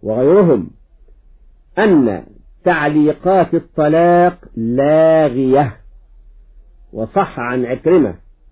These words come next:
مولى عبد الله بن عباس أنه قال فيها: "إنها من خطوات الشيطان لا يلزم بها شيء".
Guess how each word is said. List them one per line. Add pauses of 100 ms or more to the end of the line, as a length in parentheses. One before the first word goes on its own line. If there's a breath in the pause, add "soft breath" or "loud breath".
(240)
مولى
عبد
الله
بن
عباس (120)
أنه
قال
فيها: (720)
"إنها
من
خطوات
الشيطان (460)
لا
يلزم
بها
شيء".